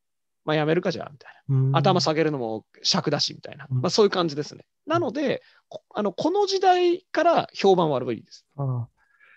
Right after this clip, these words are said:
Speaker 2: けど、まあ、だからといって、その、王権簒奪の、えっと、称号ではなかったということは確認しておいた方がいいよってことですね。
Speaker 1: はい。だって国内でそれを名乗ってない以上、
Speaker 2: うん。うん。
Speaker 1: いわゆるそういう気はなかったってことですね。
Speaker 2: うん。
Speaker 1: だからそれをだって利用して簒奪するはずですから。
Speaker 2: うん。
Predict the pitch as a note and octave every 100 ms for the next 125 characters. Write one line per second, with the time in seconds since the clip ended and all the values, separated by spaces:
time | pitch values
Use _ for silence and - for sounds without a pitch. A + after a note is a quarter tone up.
0 | _ - B3+ A#3+ F3+ E3+ F3 D#3+ F3 A#3+
1 | C4+ B3+ A3+ - G3+ E3 E3+ E3 F#3 D3+
2 | - - G3+ G3+ G3 G3+ G#3 F3+ D#3+ E3
3 | F3+ D#3 - D3+ C#3 C3+ D#3+ D#3+ D3+ D3+
4 | A3 A#3+ A#2+ C#3+ D3 B2+ - E3+ C#3 B2+
5 | B2 A2+ - B2 B2+ A#2 - C3 A#2 A2
6 | A2+ A2+ G#2+ A2+ G#2+ G#2 G#2+ G2 - B2+
7 | B2 E2+ - - B3+ C3 A#2 G#3+ - E4+
8 | C#4 G3 G3 F#3+ - - - A#3+ G3+ G#3
9 | F3+ F3+ A3 - - D3+ D3+ D#3 E3 D3
10 | F#2 A#2+ D2+ - C3+ A2+ A2 G#3+ C#3+ A2+
11 | - G3+ F#3+ F#3 F3+ E3 D3+ C#3+ - -
12 | - - - - C3 B2 B3+ F3+ - D#4+
13 | F#4 E4+ E4 D3+ D3+ A3+ D4+ E4+ D#4+ -
14 | F#3 F3 E3 D#3+ E3+ D3+ C#3 C3+ - -
15 | - C#3+ A#2